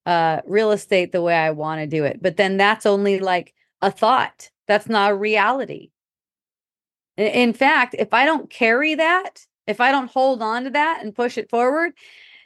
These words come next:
ninety-nine percent of the time, that won't even seem to be the case. Right?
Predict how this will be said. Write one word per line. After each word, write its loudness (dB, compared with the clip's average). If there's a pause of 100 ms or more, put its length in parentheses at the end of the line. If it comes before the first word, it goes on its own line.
(260)
ninety-nine 2
percent -2
of -6
the -2
time, 0
that 0
won't -4
even -6
seem -6
to -8
be -4
the -10
case. -4 (2000)
Right? -8